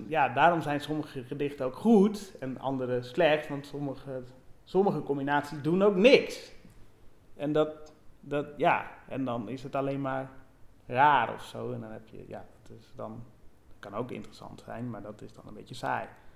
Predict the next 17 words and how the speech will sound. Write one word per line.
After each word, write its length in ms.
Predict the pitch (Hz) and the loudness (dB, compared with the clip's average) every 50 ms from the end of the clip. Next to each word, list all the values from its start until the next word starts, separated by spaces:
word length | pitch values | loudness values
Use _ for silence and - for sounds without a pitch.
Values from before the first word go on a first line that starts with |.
| - _ _ | -20 _ _
Maar 200 | - 110 110 110 | -12 -10 -10 -10
ik 120 | - 131 131 | -10 -8 -8
ben 140 | 131 113 107 | -8 -8 -8
wel 140 | 98 104 | -10 -12
geïnteresseerd 600 | 104 - - 120 120 - - - - 131 131 123 | -14 -14 -14 -14 -14 -14 -14 -10 -10 -10 -10 -10
in 100 | 120 120 | -10 -10
die 260 | 123 123 127 127 123 - - - - - - - - _ | -10 -8 -10 -10 -12 -14 -18 -20 -20 -20 -20 -20 -20 _
combinaties 680 | - 147 131 139 139 139 139 139 139 - - 139 - | -8 -6 -4 -2 0 2 0 0 0 -4 -8 -12 -14
vinden 400 | - - 135 135 139 131 131 127 | -10 -8 -6 -6 -4 -6 -6 -8
die 140 | 127 131 131 | -8 -8 -6
dan 320 | 120 123 123 123 131 147 - - - - - _ - - - - _ - - - - | -4 -4 -4 -4 -6 -8 -10 -16 -20 -20 -20 _ -20 -20 -20 -20 _ -20 -20 -20 -16
wel 360 | - 123 139 165 190 185 156 | -8 4 6 6 8 8 6
een 80 | 131 123 | 4 2
heel 160 | 120 113 - | -2 -6 -8
sterk 340 | - - - - - - - | -10 -12 -12 -14 -12 -14 -16
effect 340 | 120 - 110 110 - - | -16 -14 -14 -16 -16 -16
hebben. 220 | - 101 - - | -18 -18 -18 -18